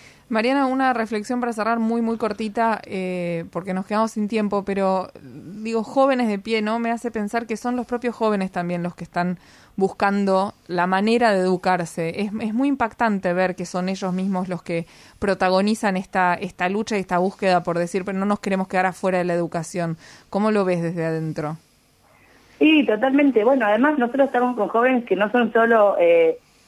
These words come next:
Speaker 2: usuarios de la educación, sino que, bueno, muchos y muchas son padres y madres, y, y esto, eh, les preocupa, ¿no? Porque vemos un país con un cincuenta por ciento de pobreza,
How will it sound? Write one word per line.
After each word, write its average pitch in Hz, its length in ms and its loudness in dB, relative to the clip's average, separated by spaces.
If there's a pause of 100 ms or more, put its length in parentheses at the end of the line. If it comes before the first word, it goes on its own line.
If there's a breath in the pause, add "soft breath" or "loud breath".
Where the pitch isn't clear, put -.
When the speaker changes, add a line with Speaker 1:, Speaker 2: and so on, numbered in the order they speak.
Speaker 2:
usuarios 240 720 4
de 180 200 4
la 170 280 6
educación, 180 640 2
sino 214 300 2
que, 180 380 4
bueno, 226 220 2
muchos 214 320 0
y 196 60 4
muchas 196 400 0
son 180 200 -2
padres 202 400 2
y 175 60 -2
madres, 214 480 2 (100)
y, 165 320 2 (380 soft breath)
y 226 80 4
esto, 202 580 4
eh, 170 340 -4
les 190 140 2
preocupa, 190 560 0
¿no? 208 280 0
Porque 180 720 4 (500)
vemos 240 260 4
un 247 100 2
país 226 320 4
con 233 140 4
un 214 60 -4
cincuenta 220 340 0
por 202 140 -6
ciento 220 280 2
de 208 80 2
pobreza, 226 840 4